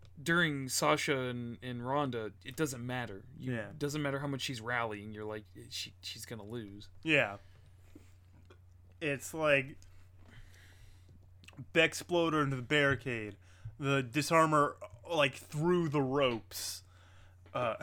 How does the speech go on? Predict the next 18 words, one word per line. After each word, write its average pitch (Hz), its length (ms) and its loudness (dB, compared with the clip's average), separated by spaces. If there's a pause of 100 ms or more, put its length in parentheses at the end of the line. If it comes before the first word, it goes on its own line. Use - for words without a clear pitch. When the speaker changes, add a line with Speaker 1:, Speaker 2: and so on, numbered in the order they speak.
(320)
Speaker 2:
<laughs> - 400 -20
it, 175 180 10
it's 180 160 2
nice, 220 280 8
too, 247 120 0
'cause 185 160 -2
they 175 80 6
both, 180 400 8 (100)
they 170 120 4
both 165 340 0 (280)
do 160 280 0
submissions, 131 680 -4
so 135 120 -6
we 127 80 -2
get, 131 300 0 (240)
that's 147 200 2
always 143 300 0
interesting 123 680 -6